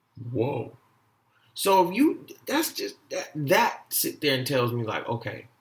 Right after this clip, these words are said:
Mm. And K D that game put up thirty-eight.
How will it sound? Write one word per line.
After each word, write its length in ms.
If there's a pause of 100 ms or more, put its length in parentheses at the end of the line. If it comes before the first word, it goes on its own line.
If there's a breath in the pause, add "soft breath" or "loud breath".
(520)
Mm. 280 (560)
And 160
K 200
D 340
that 220
game 480
put 180
up 160
thirty-eight. 540